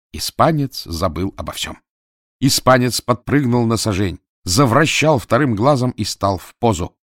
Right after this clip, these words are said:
Он был страстным стрелком. «Смотрите!» — кричал он. «На высоте десяти колоколен летит дурацкий шар!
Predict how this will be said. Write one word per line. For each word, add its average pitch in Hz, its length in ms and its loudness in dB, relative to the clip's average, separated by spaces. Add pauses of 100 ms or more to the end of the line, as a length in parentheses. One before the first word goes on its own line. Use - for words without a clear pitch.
(340)
Он 101 160 0
был 90 240 -2
страстным 95 500 -4
стрелком. - 520 -8 (580)
«Смотрите!» — 156 920 0
кричал 92 380 -4
он. 80 180 -8 (480)
«На 127 180 4
высоте 165 420 2
десяти 143 540 0
колоколен 170 800 0
летит 135 480 0
дурацкий 180 480 2
шар! 143 380 -2